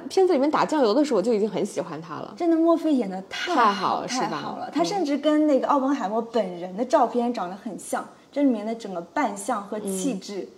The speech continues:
Speaker 2: 就是你不得不，你就算不看在诺兰的面子上，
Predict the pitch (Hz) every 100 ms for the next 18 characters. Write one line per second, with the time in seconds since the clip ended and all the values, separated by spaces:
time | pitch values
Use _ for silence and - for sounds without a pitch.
0 | - - - - 381 381 302 240 220 381
1 | 269 240 220 240 254 - 247 262 330 381
2 | 311 294 294 349 320 285 320 381 220 185
3 | 233 285 247 - 269 240 247